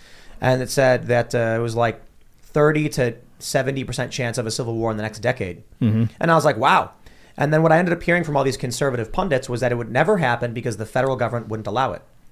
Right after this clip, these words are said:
Speaker 1: Well, lo and behold, the federal government has completely bifurcated at this point, with whistleblowers coming out accusing the D O J of corruption, twenty plus, and the D O J itself overtly engaging in partisan political activities.
Speaker 2: I,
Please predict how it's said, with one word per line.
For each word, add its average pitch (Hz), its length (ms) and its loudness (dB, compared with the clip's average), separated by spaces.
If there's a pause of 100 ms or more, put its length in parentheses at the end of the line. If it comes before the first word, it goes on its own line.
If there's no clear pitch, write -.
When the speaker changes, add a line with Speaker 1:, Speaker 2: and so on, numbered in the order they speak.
Speaker 1:
Well, 135 200 -2
lo 120 140 2
and 127 80 -2
behold, 147 340 2
the 107 60 -4
federal 120 300 -2
government 120 320 -2
has 110 100 -8
completely 107 480 -8
bifurcated 101 640 -6
at 87 80 -14
this 87 120 -12
point, - 260 -16 (380)
with 120 280 0
whistleblowers 127 640 2
coming 120 220 -4
out 113 100 -2
accusing 113 360 -4
the 110 60 -4
D 110 140 -4
O 110 60 0
J 107 120 -6
of 101 100 -8
corruption, 117 440 -2
twenty 117 300 -6
plus, 143 440 0 (220)
and 135 100 -2
the 131 40 -2
D 135 180 0
O 135 60 2
J 123 180 0
itself 139 540 0
overtly 139 640 0
engaging 120 440 -2
in 104 80 -6
partisan 117 380 -4
political 110 380 -8
activities. - 560 -8 (340)
Speaker 2:
I, - 40 -8